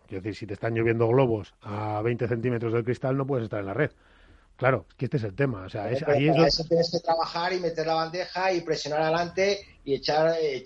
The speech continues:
Speaker 2: y conseguir que, que tus compa-, que tus contrincantes no te den el globo. Y si
Speaker 1: Mm.
Speaker 2: te dan el globo, conseguir todavía no perder la red, ese es un gran mérito. En cambio, Alejandra, cada vez que hacía un globo, prefería echarse para atrás y hacer salida de, de pared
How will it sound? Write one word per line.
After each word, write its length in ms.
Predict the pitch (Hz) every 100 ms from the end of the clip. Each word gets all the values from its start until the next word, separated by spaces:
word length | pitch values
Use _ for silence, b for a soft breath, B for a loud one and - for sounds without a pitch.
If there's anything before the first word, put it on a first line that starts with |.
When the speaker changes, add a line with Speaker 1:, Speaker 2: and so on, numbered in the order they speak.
| -
Speaker 2:
y 160 | 127 -
conseguir 600 | 131 131 131 131 151 -
que, 220 | 175 170
que 100 | 151
tus 220 | 151 139
compa-, 360 | 147 135 139 -
que 200 | 135 131
tus 280 | 139 127 -
contrincantes 640 | 131 117 113 147 175 151
no 380 | 156 170 185 -
te 100 | -
den 160 | 143 147
el 120 | 123
globo. 360 | 131 196 160 - - _
Y 60 | -
si 100 | 95
Speaker 1:
Mm. 40 |
Speaker 2:
te 80 | 120
dan 100 | 147
el 120 | 156
globo, 340 | 165 190 131 127
conseguir 500 | - 131 - 127 165
todavía 220 | 170 165 147
no 120 | 139
perder 260 | 139 151
la 100 | 156
red, 220 | 151 190 196 b _ -
ese 160 | -
es 100 | 151
un 100 | 170
gran 180 | 165 131
mérito. 260 | 165 170 131
En 100 | 120
cambio, 240 | 139 147
Alejandra, 440 | 156 147 165 170 170
cada 160 | 127
vez 100 | 135
que 80 | -
hacía 180 | 151 156
un 120 | 156
globo, 400 | 165 175 208 - - _
prefería 640 | 151 147 - 143 165 190 156
echarse 360 | - - 175
para 200 | 170 170
atrás 420 | 170 185 208 - _ _
y 100 | 135
hacer 220 | - 151
salida 360 | 156 156 165 160
de, 160 | 160 160 -
de 120 | 147
pared 320 | 151 165 214